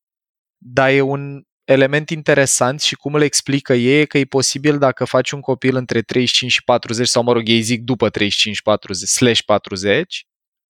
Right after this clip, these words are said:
îi dai organismului un mesaj cum că tu trebuie să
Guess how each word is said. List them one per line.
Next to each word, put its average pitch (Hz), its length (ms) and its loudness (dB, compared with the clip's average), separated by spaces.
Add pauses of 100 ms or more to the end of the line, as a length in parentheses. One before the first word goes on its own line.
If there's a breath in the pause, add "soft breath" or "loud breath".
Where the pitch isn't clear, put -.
(180)
îi 131 120 2
dai 147 480 0
organismului 135 720 -2
un 139 120 -6
mesaj 120 500 0
cum 139 160 -12
că 135 160 -2
tu 139 140 -14
trebuie 156 240 2
să 147 440 2